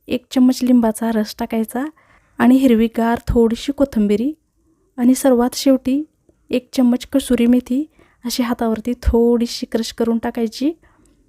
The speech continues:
आणि मग यामध्ये आपण जे पालकची पेस्ट केलेली आहे ती टाकायची. हे सर्व छान मिक्स करायचं. मग त्यानंतर ही पालकची जी पेस्ट आहे यामध्येच सुरुवातीला हे पीठ चांगल्या रीतीने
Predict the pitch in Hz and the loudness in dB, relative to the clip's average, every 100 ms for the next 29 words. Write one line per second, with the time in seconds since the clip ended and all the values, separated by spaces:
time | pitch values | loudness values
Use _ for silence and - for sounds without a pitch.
0 | _ _ _ _ _ - 226 233 240 233 | _ _ _ _ _ -6 2 4 4 2
1 | 233 240 247 226 254 254 _ _ - 220 | 0 2 0 0 -4 -6 _ _ -14 -6
2 | 233 226 240 254 240 226 240 - 226 - | -2 0 0 0 -2 -4 -6 -4 -4 -4
3 | - 233 220 220 226 226 311 - _ _ | -4 -2 0 0 0 -2 -4 -8 _ _
4 | _ _ 233 233 220 220 214 254 370 - | _ _ -6 -4 -4 -4 -4 -4 -4 -8
5 | _ _ _ _ - 262 - 269 269 269 | _ _ _ _ 2 2 2 2 2 0
6 | 254 247 254 233 - 247 - 240 233 277 | -2 2 2 2 -2 -8 -4 -4 -4 -6
7 | 330 - _ _ _ _ _ 254 277 - | -6 -10 _ _ _ _ _ -2 0 0
8 | 240 254 262 240 262 - _ _ _ _ | 2 4 2 0 -4 -8 _ _ _ _
9 | _ _ _ - 269 269 262 247 - 254 | _ _ _ -6 -4 0 2 2 -2 -4
10 | 254 269 247 254 - 262 240 247 247 254 | -2 -2 0 -2 -4 -4 0 0 2 2
11 | 240 220 240 254 - - 240 233 233 220 | 2 2 -2 -4 -12 -4 0 2 0 -4
12 | 220 233 233 233 - 233 - - 247 226 | -4 -4 -2 -4 -4 -6 -8 -6 -2 0
13 | 220 233 233 233 220 233 | 2 0 0 0 0 0